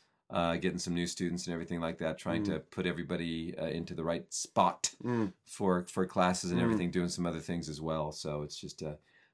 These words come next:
Speaker 1: busy.
Speaker 2: Right. Busier than a one-legged man in an ass-kicking contest.
Speaker 1: <laughs> That's exactly right. Thank you,
Speaker 2: <laughs>
Speaker 1: Big
Speaker 2: Right.
Speaker 1: Paul.
Speaker 2: Right.
Speaker 1: Thank you, Big Paul. But, um, yeah, to get back to the allergy things, um,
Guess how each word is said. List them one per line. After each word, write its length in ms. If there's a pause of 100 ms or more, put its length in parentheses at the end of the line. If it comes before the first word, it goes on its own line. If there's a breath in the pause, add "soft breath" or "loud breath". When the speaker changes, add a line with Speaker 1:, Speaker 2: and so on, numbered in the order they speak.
(140)
Speaker 1:
busy. 540 (160)
Speaker 2:
Right. 400 (600 loud breath)
Busier 420
than 100
a 60
one-legged 600
man 280
in 160
an 100
ass-kicking 600
contest. 580
Speaker 1:
<laughs> 0
That's 240
exactly 480
right. 220
Thank 300
you, 140
Speaker 2:
<laughs> 0
Speaker 1:
Big 220
Speaker 2:
Right. 100
Speaker 1:
Paul. 360 (180)
Speaker 2:
Right. 420
Speaker 1:
Thank 240
you, 60
Big 240
Paul. 280 (440 soft breath)
But, 340
um, 500
yeah, 200
to 80
get 160
back 200
to 60
the 120
allergy 300
things, 340 (100)
um, 640